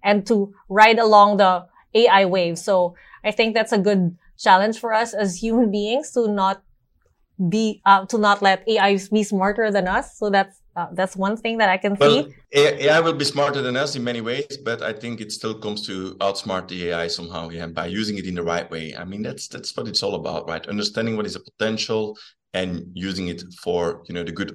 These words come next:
Speaker 2: of human being. That, I think, is the most important. And then that definitely will ha-, uh, happen,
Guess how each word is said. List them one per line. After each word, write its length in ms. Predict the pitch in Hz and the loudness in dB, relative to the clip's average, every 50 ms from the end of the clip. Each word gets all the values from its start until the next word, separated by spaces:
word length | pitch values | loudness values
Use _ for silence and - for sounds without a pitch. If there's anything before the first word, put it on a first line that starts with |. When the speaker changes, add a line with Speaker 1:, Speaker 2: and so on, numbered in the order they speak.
| - | -4
Speaker 2:
of 180 | 87 85 - - | -4 -4 -4 -4
human 280 | 90 87 87 82 80 | -8 -10 -10 -10 -10
being. 340 | 73 80 80 80 82 85 82 - | -8 -8 -8 -8 -10 -12 -12 -6
That, 160 | - 95 95 | -4 -4 -4
I 80 | 82 76 | -4 -6
think, 200 | - 87 85 80 | -6 -10 -12 -12
is 100 | 80 78 | -12 -12
the 60 | 80 | -12
most 200 | 85 82 - - | -12 -10 -10 -12
important. 400 | - - - 82 85 - 87 82 | -14 -14 -14 -12 -12 -10 -8 -8
And 100 | 107 117 | -8 -8
then 80 | 131 127 | -6 -6
that 140 | 143 139 139 | -6 -6 -4
definitely 360 | 131 120 - - 107 104 - | -6 -6 -6 -8 -12 -12 -12
will 80 | - 82 | -10 -10
ha-, 180 | 80 - - - _ _ | -10 -10 -10 -14 _ _
uh, 180 | - 82 85 - | -8 -6 -6 -6
happen, 420 | - - 85 - 85 85 82 - | -6 -6 -6 -6 -6 -10 -10 -14